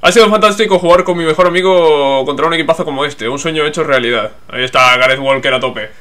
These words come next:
Trece mil seguidores, madre mía, cómo ha aumentado ahí los seguidores. Bueno, aquí vemos diferentes hashtags. Eh, no sé si esto es trending topic ahora mismo. <laughs> Sale ahí como popular, me imagino que sí.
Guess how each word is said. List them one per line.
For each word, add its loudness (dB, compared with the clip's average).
Trece 2
mil 0
seguidores, 2
madre -2
mía, -4
cómo -8
ha -8
aumentado -4
ahí -2
los -2
seguidores. 2
Bueno, 0
aquí -2
vemos 0
diferentes 0
hashtags. -4
Eh, -14
no -14
sé -14
si -4
esto -2
es -4
trending -8
topic -6
ahora -4
mismo. -12
<laughs> -14
Sale 2
ahí 2
como 0
popular, 0
me -4
imagino -2
que 0
sí. -2